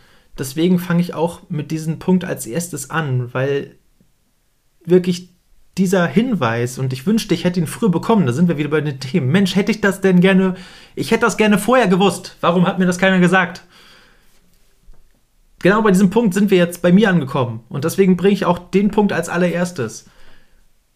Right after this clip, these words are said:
Ich hätte das gerne früher gewusst, dass es doof ist und dass es dumm ist, mich zu vergleichen mit anderen Menschen,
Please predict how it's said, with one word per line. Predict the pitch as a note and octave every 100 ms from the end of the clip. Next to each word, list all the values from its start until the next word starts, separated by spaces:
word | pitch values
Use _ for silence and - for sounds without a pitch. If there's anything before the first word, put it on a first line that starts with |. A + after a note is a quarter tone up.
| _
Ich | D3 F#3
hätte | G3
das | F#3+
gerne | F#3+ F#3+
früher | F3 A3+
gewusst, | G3+ D#3 C3 -
dass | C#3 D3
es | D3+ - - -
doof | C4 C#4 E3
ist | C3+ C3 -
und | D3+ C3
dass | D3+
es | - - - -
dumm | B3 C#4
ist, | E3 A#2 - - D#3+
mich | D#3+
zu | -
vergleichen | F3 D#3+ D#3 D#3+ E3+ C3
mit | C3+ C3
anderen | D#3+ C#3+ C#3+
Menschen, | E3 G3 - A#2 -